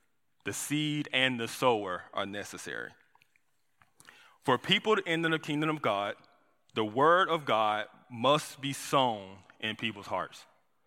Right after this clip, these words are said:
It must be proclaimed. Look at verse nineteen. It says, "When anyone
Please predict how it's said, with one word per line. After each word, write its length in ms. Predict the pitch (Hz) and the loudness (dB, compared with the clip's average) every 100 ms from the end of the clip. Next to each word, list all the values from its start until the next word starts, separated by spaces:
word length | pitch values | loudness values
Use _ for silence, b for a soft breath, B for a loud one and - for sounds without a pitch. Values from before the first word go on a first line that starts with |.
| b b b | b b b
It 180 | 135 | 2
must 420 | 117 131 185 202 147 | 2 6 6 6 0
be 140 | 156 | -2
proclaimed. 800 | - 131 - 147 117 92 78 78 - _ _ _ _ _ _ _ | 0 0 2 2 2 -2 -14 -18 -20 _ _ _ _ _ _ _
Look 160 | 139 175 | 2 4
at 100 | 156 | 4
verse 240 | 156 151 | 4 4
nineteen. 640 | 156 147 127 147 113 85 - _ b b b b | 4 4 2 -2 -4 -6 -16 _ b b b b
It 80 | 127 | -2
says, 520 | - 135 123 120 117 - - | 4 6 6 2 -4 -12 -6
"When 200 | 123 135 180 | -2 -2 0
anyone 680 | 196 202 170 160 156 151 | 0 0 4 4 4 0